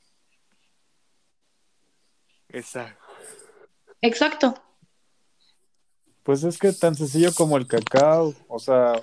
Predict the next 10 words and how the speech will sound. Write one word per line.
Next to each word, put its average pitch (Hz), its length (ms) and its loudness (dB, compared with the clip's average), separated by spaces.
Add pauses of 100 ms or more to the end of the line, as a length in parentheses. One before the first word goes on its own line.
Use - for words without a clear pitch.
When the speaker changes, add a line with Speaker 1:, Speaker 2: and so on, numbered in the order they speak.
(440)
Speaker 3:
literal, 131 520 -2 (600)
sí, 147 380 -8
o 139 100 -12
sea, 135 120 0
yo, 143 260 -2
yo 139 140 -8
siento 147 440 -8
que, 117 420 -4 (1500)
a 120 120 -2
ver 113 240 0